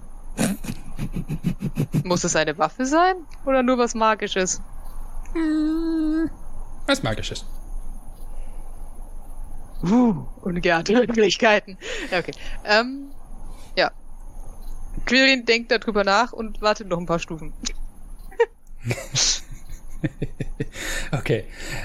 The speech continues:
Speaker 2: Ähm, der Drache setzt dich, äh, wieder ab auf den Boden und, äh, fragt, "Okay, wo, wo schmiedet ihr denn?"
Speaker 1: Ähm, Lucillas Zelt war außerhalb, ne?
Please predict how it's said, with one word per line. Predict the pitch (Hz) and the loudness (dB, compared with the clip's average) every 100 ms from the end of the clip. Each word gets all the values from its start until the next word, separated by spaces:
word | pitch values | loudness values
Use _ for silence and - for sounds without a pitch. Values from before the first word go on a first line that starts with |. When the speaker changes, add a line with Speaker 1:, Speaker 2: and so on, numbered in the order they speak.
| - 139 | -2 2
Speaker 2:
Ähm, | 123 131 139 135 131 131 - - - - - - - - - - - - - - - - | 6 6 6 4 2 -2 -6 -8 -10 -10 -6 -6 -6 -8 -8 -8 -8 -8 -6 -4 -2 0
der | 107 98 | 2 2
Drache | 123 - 120 | 0 2 4
setzt | 117 - - | 2 2 0
dich, | 117 - 127 | 0 -2 -2
äh, | 110 113 | 2 2
wieder | 117 120 | 4 2
ab | 170 220 180 | 2 0 -2
auf | 139 | 0
den | 135 | -2
Boden | 131 143 147 139 | 0 2 2 0
und, | 117 113 - | 0 -2 -2
äh, | 113 110 | -2 -2
fragt, | - 110 - - - - | 2 0 0 -8 -8 -6
"Okay, | - 107 95 90 | -2 0 0 2
wo, | 110 104 104 | 2 2 0
wo | 113 113 | 0 0
schmiedet | - 117 101 - | 0 0 -2 -4
ihr | - | -4
denn?" | - - - - - - - - - - - - - - - - - | -4 -6 -10 -10 -8 -4 -4 -6 -8 -8 -6 -6 -6 -6 -6 -8 -6
Speaker 1:
Ähm, | - 180 175 175 175 175 175 170 170 - - - - - - - - - - - - - - - - - | 0 2 4 4 2 -4 -8 -6 -6 -6 -6 -6 -4 -4 -4 -6 -8 -10 -6 -6 -6 -8 -6 -6 -6 -4
Lucillas | 196 - 269 294 - | 0 4 4 4 4
Zelt | 220 254 233 | 4 4 4
war | 185 214 - | 4 6 6
außerhalb, | 190 185 175 160 156 - | 2 2 2 2 0 0
ne? | 190 | -2